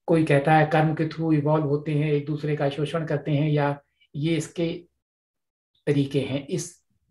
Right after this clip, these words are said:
third dimension में। Fifth dimension इसके beyond है। Fifth,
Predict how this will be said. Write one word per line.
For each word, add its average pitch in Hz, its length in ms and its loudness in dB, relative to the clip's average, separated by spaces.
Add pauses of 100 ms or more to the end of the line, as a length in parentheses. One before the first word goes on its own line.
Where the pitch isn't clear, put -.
(140)
third 147 180 0
dimension 110 480 -12
में। - 160 -18 (300)
Fifth - 280 -4
dimension 143 500 2
इसके 131 260 -6
beyond 113 480 -14
है। - 200 -20 (800)
Fifth, 254 340 0